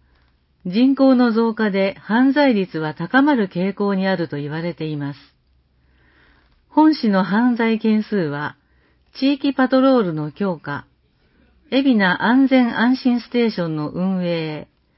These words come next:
防犯カメラの増設により減少しました。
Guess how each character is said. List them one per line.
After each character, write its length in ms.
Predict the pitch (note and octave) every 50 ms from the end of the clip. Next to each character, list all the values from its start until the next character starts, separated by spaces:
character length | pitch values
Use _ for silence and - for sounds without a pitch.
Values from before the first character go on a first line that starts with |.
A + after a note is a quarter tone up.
| _ _ _ _ _ _ _ _ -
防 240 | F#3 A#3 C4 D4 C#4+
犯 300 | D4+ D4+ D4+ D4+ D4 C#4+
カ 120 | C#4+ C#4+
メ 140 | C4+ A#3+ G3+
ラ 120 | F3+ D#3
の 180 | D3 D3 C#3+ C3+
増 240 | - F3+ F#3+ A3 G#3+
設 560 | - G3+ G3 F#3 - - E3+ E3+ F3 - _ -
に 120 | F3+ F3+
よ 120 | F3 F3
り 240 | E3 E3+ E3+ E3 - C#3
減 240 | E3 G3 A#3 A#3+
少 260 | B3 - B3 A#3 A3+ G#3+
し 140 | - G#3
ま 120 | F3+ F3+ F3
し 160 | - - -
た。 160 | C#3 A#2+ -